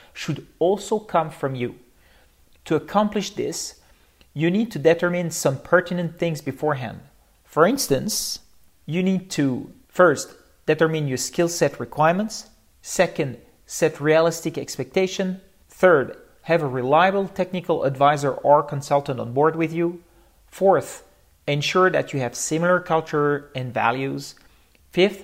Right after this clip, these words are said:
have a concrete long-term plan. Whether you're assembling a tech team from scratch or simply augmenting your in-house crew with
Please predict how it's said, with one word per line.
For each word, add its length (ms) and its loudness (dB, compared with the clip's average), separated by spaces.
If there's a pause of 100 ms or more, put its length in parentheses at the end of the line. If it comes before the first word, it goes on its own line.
have 160 -4
a 60 -4
concrete 480 -4
long-term 380 -2
plan. 380 -8 (680)
Whether 260 8
you're 160 0
assembling 480 0
a 40 -2
tech 300 -6
team 200 -8
from 180 -12
scratch 640 0
or 180 -2
simply 460 -8
augmenting 640 -2
your 140 -2
in-house 420 -6
crew 200 -4
with 240 -8